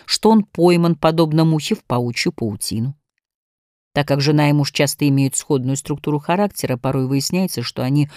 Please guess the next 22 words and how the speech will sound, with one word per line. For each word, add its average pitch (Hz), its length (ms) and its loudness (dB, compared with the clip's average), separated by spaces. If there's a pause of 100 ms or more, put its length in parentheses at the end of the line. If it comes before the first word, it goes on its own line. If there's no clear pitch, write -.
(180)
оба 165 320 6
жалуются 127 680 0 (260)
на 175 140 6
невыносимое 190 760 4
обращение 196 560 0
со 160 140 -8
стороны 139 380 -4
партнёра. - 560 -12 (1200)
Часть 202 340 0
порождаемой 139 580 0
таким 131 300 -4
образом 135 340 -2
враждебности 127 720 -2
может 127 320 -4 (340)
разряжаться 156 720 2
в - 40 -8
случающихся 139 840 -2
время 160 280 0
от 165 100 -8
времени 175 320 2
взрывах 185 400 -2
негодования. 202 680 -2